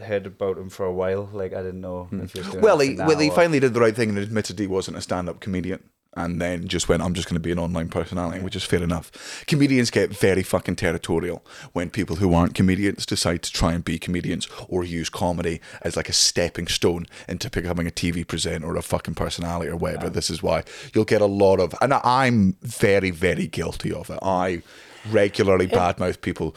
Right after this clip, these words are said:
Speaker 2: who I think use my fucking art form as a
Speaker 1: I th-,
Speaker 2: stepping
Speaker 1: I
Speaker 2: stone to
Speaker 1: think that
Speaker 2: something
Speaker 1: it,
Speaker 2: lesser.
Speaker 1: it comes with its own difficulty, though, if you come into stand-up and you've already got a following, whether it's off social media or off wrestling or off, like, a T V show or something like that. Like, you're literally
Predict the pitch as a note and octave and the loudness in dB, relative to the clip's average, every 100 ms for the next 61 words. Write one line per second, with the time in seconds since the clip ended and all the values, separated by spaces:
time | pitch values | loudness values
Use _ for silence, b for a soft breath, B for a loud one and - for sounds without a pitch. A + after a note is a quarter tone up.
0 | B - F#2 F2 F2 - E2+ - F2+ F2 | B 0 2 2 0 -4 -4 -4 -4 -4
1 | - F#2+ F#2 F2 F2 E2+ - - G#2 - | -2 0 2 4 2 -2 -8 -6 -6 -6
2 | F#2+ F2 D#2 - - F#2 F#2+ - _ B | -10 -6 -8 -10 -8 -6 -6 -10 _ B
3 | B - E2 D#2+ F2+ E2 D2+ - - _ | B -6 -4 -4 -2 -2 -4 -8 -14 _
4 | - E3 - - - - F3+ - A#3 G#3 | 0 2 2 -2 -2 0 0 2 2 4
5 | G#3+ D#3+ F2+ E2+ - - - C#3+ - F#3 | 4 4 4 4 2 -2 -2 -2 2 0
6 | G3 G#3 G3 F3+ D3+ D#3 D#3 D#3 D3+ C#3+ | 2 -2 2 0 2 -2 -2 -4 0 0
7 | A#2+ - B2 C3 B2 A2+ - A#2 A2+ A2+ | 0 -4 -6 -4 -4 -6 -6 -2 0 0
8 | G#2+ G#2+ G2+ G2+ G2 F#2+ G2+ F#2+ G#2+ G2+ | -4 -6 -4 -2 -2 -2 -2 -2 0 0
9 | G2 F#2 F#2 F2+ - F2+ - G2 - F#2+ | 0 -2 -2 -2 -4 -10 -6 -6 -6 -6
10 | F#2+ F#2 F#2 F2 - F2+ - F#2 F2+ F2 | -4 -2 -2 -2 -4 -8 -8 -12 -8 -8
11 | E2+ - E2+ E2+ F#2+ F2+ E2+ F2 - F2+ | -10 -10 -10 -10 -12 -14 -12 -12 -8 -8
12 | F2 - E2+ F2 E2+ D#2+ C#2 - F#2 F2+ | -6 -10 -10 -8 -6 -6 -8 -8 -8 -6
13 | G#2 - G#2+ F#2 | -8 -4 -4 -4